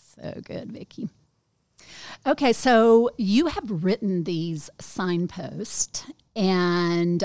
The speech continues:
I was privileged to be here when you talked about signpost number six,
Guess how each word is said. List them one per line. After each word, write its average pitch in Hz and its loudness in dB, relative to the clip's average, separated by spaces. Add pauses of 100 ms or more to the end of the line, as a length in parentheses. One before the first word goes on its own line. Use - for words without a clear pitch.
I 196 2
was 254 -4
privileged 202 -4
to 233 -4
be 170 -4
here 165 -4
when 185 -4
you 170 -2
talked 170 -6
about 160 -8
signpost 180 0
number 180 4
six, - -4